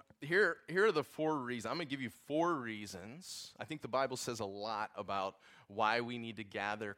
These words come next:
corporately on Sundays, but I'm gonna give you just four reasons. And then we're gonna be looking at scripture passages that relate to those reasons, because it's all grounded in the scriptures here. So here are the four reasons why you need to be here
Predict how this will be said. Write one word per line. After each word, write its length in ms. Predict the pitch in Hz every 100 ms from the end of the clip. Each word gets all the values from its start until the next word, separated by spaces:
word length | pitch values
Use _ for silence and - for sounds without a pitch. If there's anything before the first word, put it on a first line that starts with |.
| -
corporately 640 | 110 107 113 107 110 107
on 160 | 98 98
Sundays, 560 | - 98 104 110 113
but 180 | - 98
I'm 120 | 107 131
gonna 200 | 143 113
give 180 | 117
you 140 | 107 104
just 280 | 107 98 -
four 280 | - 110 110
reasons. 760 | 107 107 107 98 78 - - - - - - -
And 180 | 101 101
then 200 | 101 101
we're 100 | 107
gonna 180 | 107
be 120 | 98 107
looking 380 | 107 - 120
at 160 | 101 -
scripture 400 | - 120 - 107
passages 920 | - 104 101 - 95 98 92 95 - - - - - -
that 160 | 107
relate 440 | 110 107 104 107 -
to 160 | 120
those 500 | 101 101 98 98 - -
reasons, 640 | 110 107 117 104 92 85 -
because 340 | 104 - 104
it's 140 | 101 -
all 180 | 107 110
grounded 600 | 104 104 101 101 95 90 101
in 360 | 104 98 92 92 _
the 60 | 98
scriptures 640 | - - 98 - 90 -
here. 280 | 92 82 90 _ - - -
So 340 | - 151 113 85 - -
here 180 | 147
are 40 | 190
the 120 | 196
four 200 | - 196
reasons 360 | 190 170 170 180
why 100 | 175
you 120 | 175
need 140 | 180
to 60 | 160
be 140 | 185
here 240 | 175 117